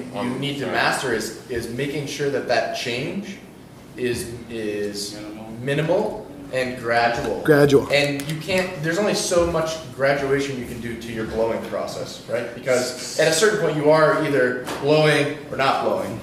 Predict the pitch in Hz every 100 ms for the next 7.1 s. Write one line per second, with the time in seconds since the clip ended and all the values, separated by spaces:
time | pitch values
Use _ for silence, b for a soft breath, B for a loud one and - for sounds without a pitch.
0 | 139 120 120 117 - - 123 123 - -
1 | 143 131 131 127 123 117 120 127 127 117
2 | 110 110 - 120 117 117 117 113 113 113
3 | - 135 - 135 113 107 101 185 135 110
4 | - 143 143 139 147 143 185 - 196 185
5 | 185 180 170 156 - 185 175 170 - -
6 | 127 120 120 - 123 131 139 139 113 98